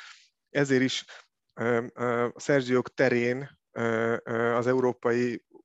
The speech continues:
Unióban talán nem annyira a jogalkotás, ami most a fókusz, még akkor is, hogyha az adatok kapcsán jelezted, hogy vannak olyan folyamatok, amik, ö,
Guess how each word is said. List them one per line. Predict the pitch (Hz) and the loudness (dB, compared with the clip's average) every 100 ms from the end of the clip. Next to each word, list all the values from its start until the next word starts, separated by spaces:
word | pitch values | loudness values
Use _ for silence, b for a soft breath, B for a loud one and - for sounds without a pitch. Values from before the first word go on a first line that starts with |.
| - | -12
Unióban | 123 123 120 120 123 | -8 -4 -2 -2 0
talán | 127 120 | 0 0
nem | 127 127 | 0 -2
annyira | 113 113 | 0 0
a | |
jogalkotás, | 113 120 104 - - 113 110 117 | 0 0 0 -2 -6 -6 -4 -6
ami | |
most | 113 113 - | -6 -6 -8
a | |
fókusz, | 104 - 120 - - | -8 -4 -4 -4 -4
még | 143 | -2
akkor | 135 127 123 | -2 -2 -4
is, | 113 | -4
hogyha | 120 - | -6 -4
az | 117 | -2
adatok | 113 107 113 | -2 -4 -6
kapcsán | - 110 - 113 | -6 -8 -4 -2
jelezted, | 110 110 107 113 - | 0 -2 -4 -8 -8
hogy | 113 | -8
vannak | 113 113 110 - | -8 -6 -6 -4
olyan | 110 | -6
folyamatok, | 107 113 110 107 - - | -6 -6 -4 -6 -8 -8
amik, | 110 110 - | -8 -8 -4
ö, | 110 | -2